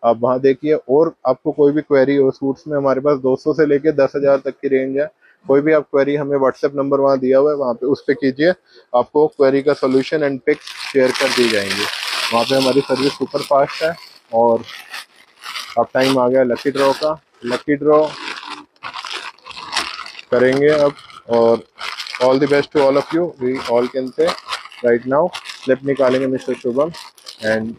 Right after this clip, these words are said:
सामने camera screen पे स्लिप दिखाएंगे। Lucky draw का वही rule रहेगा, ninety second में आपने हमें अपना name confirm करना है।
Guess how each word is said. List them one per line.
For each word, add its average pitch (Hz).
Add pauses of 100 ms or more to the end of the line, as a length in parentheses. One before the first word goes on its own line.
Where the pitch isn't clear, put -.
सामने 117
camera 117
screen 120
पे 135
स्लिप -
दिखाएंगे। 127 (1700)
Lucky 135
draw 165 (1300)
का 131
वही 135
rule 151
रहेगा, 147
ninety 135
second 143
में 143
आपने 139
हमें 139
अपना 135
name 131
confirm 135
करना 135
है। 156